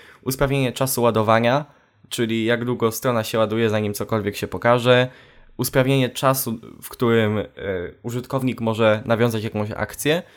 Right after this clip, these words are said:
bo są, wiadomo, takie na przykład zasady, że jeżeli, e, jakaś strona nie załaduje się, powiedzmy, w chyba tam było dwie sekundy albo cztery sekundy, no to użytkownik generalnie, e,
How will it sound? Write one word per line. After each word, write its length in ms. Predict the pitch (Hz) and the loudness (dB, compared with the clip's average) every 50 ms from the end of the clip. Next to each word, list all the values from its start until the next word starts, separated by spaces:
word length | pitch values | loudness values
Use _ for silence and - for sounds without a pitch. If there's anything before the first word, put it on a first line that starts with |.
| _ _ _ _ _ _ _ _ | _ _ _ _ _ _ _ _
bo 80 | 147 143 | -2 0
są, 160 | - 170 160 | 0 0 0
wiadomo, 300 | 147 147 139 139 135 117 | 2 2 2 2 2 0
takie 200 | - 117 110 120 | -2 -2 -2 -2
na 100 | 110 107 | -2 -2
przykład 220 | - - 117 110 | -2 -4 -4 -4
zasady, 380 | 104 117 - - 117 104 101 98 | -2 -2 0 0 0 0 0 -2
że 140 | 92 101 98 | -2 -4 -4
jeżeli, 460 | 98 101 107 104 101 101 98 92 82 | -4 -4 -2 -4 -2 -2 -4 -4 -6
e, 40 | - 78 78 - - - 50 | -6 -6 -6 -6 -8 -12 -12
jakaś 320 | - - 113 - 110 107 107 | -8 -8 -4 -2 -2 -2 -2
strona 320 | - - 131 123 117 113 | -4 -2 0 0 2 2
nie 120 | 107 107 104 | 0 0 0
załaduje 480 | 113 110 110 107 107 120 110 98 95 | 2 2 2 2 0 0 0 0 -2
się, 120 | - - - | -4 -8 -8
powiedzmy, 500 | - 101 101 101 - - 104 92 87 98 - _ _ _ _ _ _ _ _ | -6 -4 -4 -4 -4 -4 -4 -4 -6 -8 -12 _ _ _ _ _ _ _ _
w 240 | - 107 101 110 104 | -10 -4 -2 -2 -2
chyba 460 | - - 117 110 104 95 92 101 120 - | -2 -2 0 2 2 2 2 -2 -8 -14
tam 160 | - 101 101 98 | -10 -10 -8 -6
było 460 | 101 101 98 95 92 92 - _ _ _ _ _ _ _ _ _ _ _ _ _ _ _ _ _ _ - | -2 -2 0 -2 -2 -4 -8 _ _ _ _ _ _ _ _ _ _ _ _ _ _ _ _ _ _ -18
dwie 300 | 98 - - 113 127 123 | -16 -8 -2 -2 -2 0
sekundy 540 | - 127 - - 170 180 196 226 220 233 226 - | -2 -4 -4 -4 -8 -4 -2 -2 -2 -2 -4 -2
albo 240 | - 123 113 117 | -2 0 0 -2
cztery 320 | 117 - - - 131 131 135 | -4 -4 -2 0 0 0 0
sekundy, 540 | 135 156 139 - 160 160 165 160 180 175 165 | 0 -2 -4 -4 -4 -4 0 0 0 0 2
no 100 | 156 147 | 0 -2
to 140 | 147 147 | 0 0
użytkownik 600 | 139 139 135 139 135 - - 139 127 127 120 117 | 0 2 0 -2 -4 -2 -2 0 0 0 0 0
generalnie, 680 | 110 117 120 113 110 110 107 107 104 101 101 104 98 95 | 0 0 2 2 4 4 4 4 2 2 0 0 -2 -4
e, 340 | 87 - - - - - | -4 -6 -10 -12 -14 -16